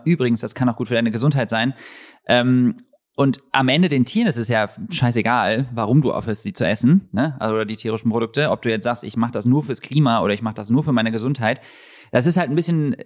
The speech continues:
das Problem damit ist ja immer ein bisschen die Konsequenz daran, also nicht die Konsequenz, sondern die, das konsequente Verhalten,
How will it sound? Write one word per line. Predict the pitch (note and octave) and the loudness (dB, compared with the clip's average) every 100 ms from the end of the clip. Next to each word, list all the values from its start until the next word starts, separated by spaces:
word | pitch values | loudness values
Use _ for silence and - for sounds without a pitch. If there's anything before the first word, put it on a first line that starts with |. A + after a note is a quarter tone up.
| - | -6
das | B2 C3+ | -4 -4
Problem | - C3+ C3+ E3+ F#3 | -4 0 2 4 4
damit | F3 D#3+ | 2 -2
ist | D3+ | -2
ja | D3+ | -2
immer | C#3 C3 | 0 0
ein | |
bisschen | C#3+ - C#3 C3+ | -2 -2 2 2
die | B2 | 2
Konsequenz | C3+ B2+ B2 A#2+ B2 F3+ - | 0 -2 -2 0 2 2 2
daran, | E3+ E3 F3 F#3+ | -2 0 2 2
also | B2 B2+ | 2 0
nicht | A2+ B2 A#2+ A#2+ | 0 0 0 -4
die | |
Konsequenz, | A#2 A2+ B2 A#2+ | -4 -2 -2 -2
sondern | A2+ A2 | -2 -4
die, | A#2 A2+ A2 - - - - _ | -2 -2 -4 -8 -18 -18 -18 _
das | C3 - | -2 0
konsequente | D#3+ E3 D#3+ C#3+ C3 | 0 0 0 -2 -2
Verhalten, | A#2+ A2+ C3+ E3 F#3+ A3 | -2 0 0 4 6 6